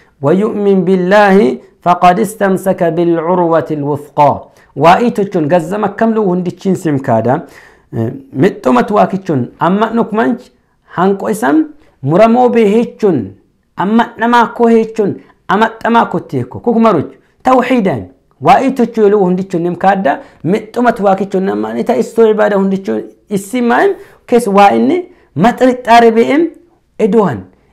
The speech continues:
Eroom googo ni tissa. Jannata googo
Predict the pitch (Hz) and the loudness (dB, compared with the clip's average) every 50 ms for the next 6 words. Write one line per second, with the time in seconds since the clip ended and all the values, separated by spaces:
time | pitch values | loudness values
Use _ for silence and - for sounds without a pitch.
0 | _ _ 175 196 220 220 214 208 214 226 208 202 196 196 190 190 180 151 - - | _ _ 2 4 4 4 4 4 4 4 4 4 2 0 -2 -4 -6 -12 -10 -10
1 | 135 101 - - _ _ _ - 127 156 196 208 214 214 202 202 202 202 190 185 | -10 -10 -10 -16 _ _ _ -4 0 0 2 2 2 0 0 2 2 2 2 2
2 | 202 220 226 196 208 190 151 139 120 - | 2 2 4 4 4 2 2 0 -4 -12